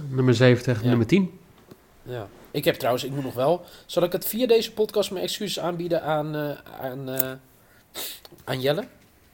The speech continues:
Speaker 2: Ik had,
Speaker 1: Dat
Speaker 2: eh,
Speaker 1: mag.
Speaker 2: met de Europa League waren we bijna drie uit drie gegaan. En hij zei, "Olympiakos gaat sowieso scoren tegen Arsenal." En ik zei, "Nou, doe dan lekker bootteams de score." Die speelden we.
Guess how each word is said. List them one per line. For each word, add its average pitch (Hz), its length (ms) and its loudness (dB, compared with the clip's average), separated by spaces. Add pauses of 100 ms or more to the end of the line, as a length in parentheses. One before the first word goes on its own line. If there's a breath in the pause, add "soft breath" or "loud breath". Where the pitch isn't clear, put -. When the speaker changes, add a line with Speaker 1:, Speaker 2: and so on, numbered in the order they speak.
(560)
Speaker 2:
Ik 131 180 -10
had, 127 120 -2
Speaker 1:
Dat 143 100 0
Speaker 2:
eh, 131 60 4
Speaker 1:
mag. 117 120 0
Speaker 2:
met 120 100 -4
de - 100 -10
Europa 175 320 2
League 175 340 2
waren 143 220 2
we 139 60 -2
bijna 165 300 2
drie 147 200 0
uit 131 100 2
drie 180 140 -4
gegaan. 202 380 -2 (580 loud breath)
En 123 240 -6
hij 135 160 0
zei, 139 160 0
"Olympiakos 165 680 4
gaat 123 160 -2
sowieso 143 280 0
scoren 220 300 2
tegen 196 240 0
Arsenal." 190 420 0 (640 soft breath)
En 113 100 -8
ik 110 80 -6
zei, 71 140 -8
"Nou, 87 160 -4
doe 160 100 2
dan 190 100 2
lekker 202 240 2
bootteams 214 380 8
de 180 60 -2
score." 185 420 4
Die 151 100 -4
speelden 147 340 0
we. 135 80 -8